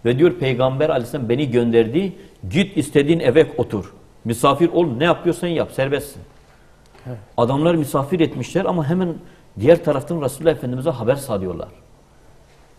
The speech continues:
Speaker 1: Yani şüphelenmişler. Peygamber Aleyhisselam Efendimiz diyor, "Gidin,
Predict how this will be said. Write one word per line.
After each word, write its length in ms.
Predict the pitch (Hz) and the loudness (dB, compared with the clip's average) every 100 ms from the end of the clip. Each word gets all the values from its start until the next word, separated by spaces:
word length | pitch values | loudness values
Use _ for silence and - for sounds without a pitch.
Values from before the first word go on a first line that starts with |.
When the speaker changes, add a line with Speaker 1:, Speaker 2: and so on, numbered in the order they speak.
| - - - _ _ - _ - | -20 -20 -20 _ _ -20 _ -8
Speaker 1:
Yani 200 | 98 85 | -6 -6
şüphelenmişler. 760 | - 117 110 127 175 110 127 - - - - - - - | -6 -2 2 2 2 4 2 2 -12 -18 -18 -20 -10 2
Peygamber 480 | 120 120 127 139 160 | 4 6 4 4 4
Aleyhisselam 720 | 123 117 117 - 117 151 147 - | 4 2 -2 -2 0 0 -2 -8
Efendimiz 540 | 120 120 120 147 127 | -6 -4 -4 -4 -2
diyor, 160 | 123 104 | -2 -2
"Gidin, 600 | 85 101 196 123 156 | 0 4 4 2 -4